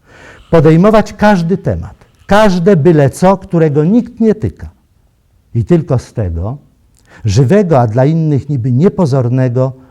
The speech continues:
może wyrosnąć żywa poezja. Dla tych powodów Białoszewski, jak mówiłem, spisywał wszystko. Uważa się go za poetę lingwistę i tym samym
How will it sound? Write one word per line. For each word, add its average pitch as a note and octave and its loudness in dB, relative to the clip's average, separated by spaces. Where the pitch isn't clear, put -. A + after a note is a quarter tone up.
może C#3+ -4
wyrosnąć A2 -6
żywa F2 -6
poezja. E2 -10
Dla G3+ 0
tych - -2
powodów G3 2
Białoszewski, E3 -2
jak C3+ 0
mówiłem, C#3+ 2
spisywał A#2 -4
wszystko. - -14
Uważa F3 0
się D#3+ -4
go C3+ 0
za C3 0
poetę C#3 0
lingwistę D#3 0
i C#3 -2
tym C#3+ -6
samym G3+ -2